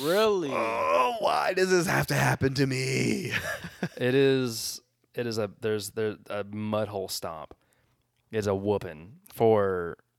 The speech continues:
Speaker 3: Full Metal wins.
Speaker 2: Okay.
Speaker 1: I'm
Speaker 2: Because
Speaker 1: not
Speaker 2: I feel like I
Speaker 1: necessarily upset with that.
Speaker 2: listen,
Speaker 3: I'm
Speaker 2: in
Speaker 3: not.
Speaker 2: my personal heart, like, they're very, they they're very good. Like, Full
Speaker 3: Yeah.
Speaker 2: Metal is phenomenal, top tier, like, my
Speaker 3: Mm-hmm.
Speaker 2: top five animes of all time,
Speaker 3: Mm-hmm.
Speaker 2: but Blue Lock is climbing.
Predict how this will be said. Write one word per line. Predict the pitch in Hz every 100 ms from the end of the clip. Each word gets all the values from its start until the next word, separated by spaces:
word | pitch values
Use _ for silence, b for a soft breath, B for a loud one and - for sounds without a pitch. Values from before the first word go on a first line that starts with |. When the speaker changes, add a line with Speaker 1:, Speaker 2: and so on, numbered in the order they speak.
| _ _
Speaker 3:
Full | - 120
Metal | 110 101 95
wins. | 82 - - - _
Speaker 2:
Okay. | 78 104 - 95 78 - 78
Speaker 1:
I'm | 90
Speaker 2:
Because | 143 - 151 135
Speaker 1:
not | 135
Speaker 2:
I | 175
feel | 175
like | 151
I |
Speaker 1:
necessarily | 151 - 143 139 127
upset | 117 - 117 104
with |
that. | 151
Speaker 2:
listen, | 139 110 - _ -
Speaker 3:
I'm | 135 113
Speaker 2:
in | 151
Speaker 3:
not. | 143
Speaker 2:
my | 147
personal | - 208 - 180
heart, | 123 113 104 95 _ _ _
like, | 120 110 -
they're | 110 135
very, | 120 131 120 117
they | 123 113 _ _ _ -
they're | 123
very | 107 107 98
good. | 92 80 80
Like, | 87 - -
Full | 131
Speaker 3:
Yeah. | 143
Speaker 2:
Metal | 127 120
is | 107 - - - -
phenomenal, | - 117 113 117 123 120 117 110
top | 123 117 -
tier, | 120 113 113 110 110 107
like, | 104
my | 113
Speaker 3:
Mm-hmm. | 98
Speaker 2:
top | 110 104
five | 107 104
animes | 104 104 107
of | 101
all | 107
time, | 107
Speaker 3:
Mm-hmm. | 104
Speaker 2:
but | 101
Blue | 104 123
Lock | 113 101 -
is | 95
climbing. | - - 92 90 90 80